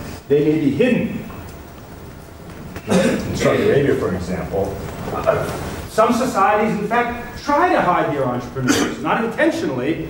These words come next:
One entrepreneur who created a, in entre-, in Saudi Arabia a very successful and prominent chain of chocolate stores called Anush. Abdul-, Abdullah Al Munif is his name, young guy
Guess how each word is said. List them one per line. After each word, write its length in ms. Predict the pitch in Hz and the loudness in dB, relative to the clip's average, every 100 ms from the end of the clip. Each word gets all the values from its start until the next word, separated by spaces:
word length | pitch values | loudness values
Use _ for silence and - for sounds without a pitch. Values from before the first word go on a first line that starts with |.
| - - - - - | -10 -14 -14 -12 0
One 220 | 208 285 | 4 4
entrepreneur 560 | 240 233 233 185 220 214 | 4 2 2 2 4 4
who 180 | 185 175 | 2 0
created 340 | 202 226 220 | 2 4 4
a, 240 | 202 - - - - - 180 | 0 -2 -8 -12 -12 -2 2
in 100 | 185 | 4
entre-, 320 | 196 190 196 | 4 0 2
in 260 | 190 185 | 2 2
Saudi 280 | - 220 214 | 2 2 6
Arabia 260 | 214 - 147 | 4 4 0
a 40 | |
very 420 | 143 - 294 311 | -4 0 2 2
successful 600 | - 240 233 233 - 196 | -2 -4 -2 -2 -2 -4
and 80 | 190 | -4
prominent 600 | 202 202 208 208 202 - - - | -2 -2 0 -2 -4 -6 -10 -12
chain 300 | - 220 214 | 2 4 4
of 460 | 196 175 139 - - | 4 -2 -4 -8 -8
chocolate 480 | - 269 - 220 - | 2 4 4 0 0
stores 580 | - - - 117 - - - - | -2 -2 -2 -10 -12 -16 -18 -8
called 260 | 196 196 | -6 -2
Anush. 480 | 202 196 196 - - - - - - - - | 2 2 2 0 -6 -10 -14 -14 -16 -14 -2
Abdul-, 1300 | - - - - - - - - - 131 - 208 214 | -2 -2 -6 -4 -2 -2 -6 -16 -18 -10 0 2 4
Abdullah 460 | 165 147 220 233 - | 0 2 2 2 2
Al 200 | 202 214 | 2 0
Munif 400 | 190 196 208 180 | 0 0 0 0
is 140 | 170 | -6
his 140 | 131 123 | -6 -8
name, 340 | 135 139 151 | -4 -4 -2
young 220 | 175 226 - | 0 2 2
guy 360 | - - 190 | 0 0 -2